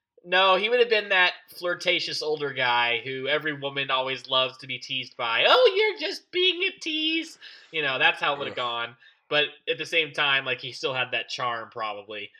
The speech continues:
Speaker 1: Uh, that young man, you know, stealing women left and right probably did happen. But at that point, he's just the old man who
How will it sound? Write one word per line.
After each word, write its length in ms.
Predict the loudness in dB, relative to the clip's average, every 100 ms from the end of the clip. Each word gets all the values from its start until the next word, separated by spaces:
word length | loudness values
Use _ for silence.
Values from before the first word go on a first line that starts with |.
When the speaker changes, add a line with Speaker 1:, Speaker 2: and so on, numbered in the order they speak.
| _ _
Speaker 1:
Uh, 220 | -6 -4 -4 2
that 220 | 4 4 -4 _
young 380 | 0 2 2 4
man, 480 | 6 6 4 -2 -18 _
you 100 | -8
know, 280 | -4 -2 -4 -8 _ _ _ -16
stealing 380 | -10 -4 -4 -4
women 180 | -8
left 220 | -4 -6 -6
and 80 | -2
right 260 | 2 2 0
probably 320 | -6 -6 -6 -10
did 200 | -12 -4
happen. 320 | -4 -4 -8
But 80 | -10
at 100 | -4
that 260 | 0 0 -2
point, 220 | -8 -8
he's 220 | -10 -10
just 260 | -8 -10 -10
the 140 | -10
old 180 | -8 -4
man 220 | -2 -2
who 140 | -4